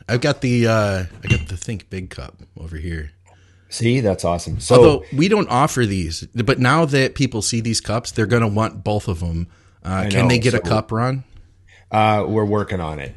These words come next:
Speaker 1: Okay.
Speaker 2: So there's only three of these. Um, my business partner, Steven Didishak, the guy that I helped turn pro a little
Speaker 1: Yeah,
Speaker 2: while
Speaker 1: yeah.
Speaker 2: ago, he got three of these made for the three of us.
Speaker 1: Okay.
Speaker 2: And, uh,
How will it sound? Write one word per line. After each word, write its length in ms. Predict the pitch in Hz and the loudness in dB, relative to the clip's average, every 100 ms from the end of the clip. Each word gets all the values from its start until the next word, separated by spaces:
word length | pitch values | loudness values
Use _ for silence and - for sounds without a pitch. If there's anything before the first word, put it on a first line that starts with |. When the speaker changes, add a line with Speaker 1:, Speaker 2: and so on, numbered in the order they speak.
| - | -8
Speaker 1:
Okay. 300 | 104 - 92 | -4 -2 -2
Speaker 2:
So 320 | 95 95 95 85 - 92 - | -2 -4 -4 -8 -16 -18 -14
there's 480 | - 92 95 110 101 | -12 -10 -4 -2 0
only 220 | 113 117 | 2 2
three 320 | 113 - 120 104 | 0 0 2 2
of 60 | |
these. 560 | 95 92 90 - - - - - - - - - | 2 0 -2 -4 -10 -14 -20 -20 -20 -20 -18 -8
Um, 540 | 92 87 82 78 80 - _ _ _ - | -4 -2 -2 -4 -8 -14 _ _ _ -10
my 180 | 87 82 | -6 -4
business 380 | 95 87 90 | -4 -4 -4
partner, 360 | - 92 80 82 | -4 -2 -2 -2
Steven 360 | - 90 80 80 | -4 -4 -2 -2
Didishak, 640 | 80 78 - 80 80 - - - | -2 -2 -2 0 0 -4 -16 -8
the 100 | 76 | -4
guy 200 | 80 80 | 0 0
that 140 | 80 | 0
I 60 | 78 | 0
helped 320 | 78 71 - | -2 -4 -4
turn 180 | 87 80 | -4 -4
pro 400 | - 85 87 - | -4 -2 -2 -6
a 40 | - | -2
little 140 | 92 | 4
Speaker 1:
Yeah, 100 | 160 | 4
Speaker 2:
while 80 | 92 | 4
Speaker 1:
yeah. 60 | 120 | 2
Speaker 2:
ago, 200 | 101 85 _ - _ _ - - | 0 -2 _ -20 _ _ -20 -14
he 240 | - 113 | 0 2
got 380 | 98 101 92 - | 4 4 2 0
three 260 | - 101 95 | -4 -2 0
of 60 | |
these 240 | 87 85 78 | 0 -2 -2
made 400 | 85 82 78 - - _ - - _ - | -2 -2 -4 -8 -18 _ -20 -20 _ -18
for 120 | - | -8
the 100 | 82 80 | -8 -6
three 200 | - 87 | -4 -4
of 120 | 78 | -2
us. 400 | 76 - - - _ _ _ - | -6 -8 -12 -14 _ _ _ -6
Speaker 1:
Okay. 420 | 113 127 110 107 - | -4 -2 -4 -6 -10
Speaker 2:
And, 360 | 87 87 82 78 | -6 -4 -4 -2
uh, 480 | 85 82 78 78 | -2 0 -2 -2